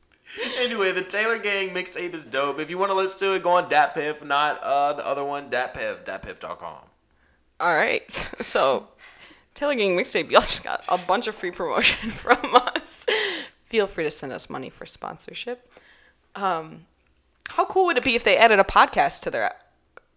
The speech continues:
Speaker 2: record label?
Speaker 1: That would be cool. But
Speaker 2: Probably.
Speaker 1: neither of us, like, do drugs, so I don't think it would be
Speaker 2: Doesn't
Speaker 1: that
Speaker 2: work.
Speaker 1: cool.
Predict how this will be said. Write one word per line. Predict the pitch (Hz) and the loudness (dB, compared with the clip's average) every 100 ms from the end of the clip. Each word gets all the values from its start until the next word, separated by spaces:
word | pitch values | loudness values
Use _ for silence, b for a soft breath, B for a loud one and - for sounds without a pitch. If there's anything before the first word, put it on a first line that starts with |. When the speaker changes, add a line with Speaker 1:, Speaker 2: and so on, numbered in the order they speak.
| _ 190 | _ -4
Speaker 2:
record | - 131 - | -2 -4 -4
label? | 92 82 - 233 _ _ _ _ _ _ _ _ _ - | -4 -4 -6 -10 _ _ _ _ _ _ _ _ _ -8
Speaker 1:
That | 117 117 | -6 -6
would | 113 107 | -8 -12
be | 92 | -16
cool. | 87 82 71 _ _ _ _ _ _ _ _ _ _ _ - | -16 -16 -16 _ _ _ _ _ _ _ _ _ _ _ -12
But | 170 | -6
Speaker 2:
Probably. | 165 165 165 - | -4 -4 -6 -6
Speaker 1:
neither | 113 117 | -4 -4
of | 110 | -4
us, | 107 - 85 | -6 -8 -14
like, | 82 - | -18 -18
do | - 87 82 76 _ _ _ _ _ - | -20 -20 -20 -20 _ _ _ _ _ -20
drugs, | 80 76 - - - - | -20 -20 -20 -20 -20 -20
so | - 87 | -16 -14
I | 76 | -12
don't | 92 92 | -10 -8
think | 98 95 | -8 -10
it | |
would | 92 | -14
be | 87 | -12
Speaker 2:
Doesn't | 87 151 | -12 -10
Speaker 1:
that | 135 | -8
Speaker 2:
work. | 127 - | -8 -10
Speaker 1:
cool. | - | -16